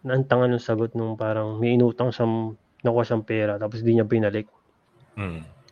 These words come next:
Speaker 1: Which, honest siya, honest siya, pero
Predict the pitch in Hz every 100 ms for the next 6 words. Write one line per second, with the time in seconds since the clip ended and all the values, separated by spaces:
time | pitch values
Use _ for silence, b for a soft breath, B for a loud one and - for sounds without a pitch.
0 | _ - b b b b b - 135 -
1 | - - _ _ _ _ _ _ _ _
2 | 277 254 240 254 _ _ - 175 175 135
3 | 165 123 - - 131 135 117 139 123 127
4 | 131 127 117 117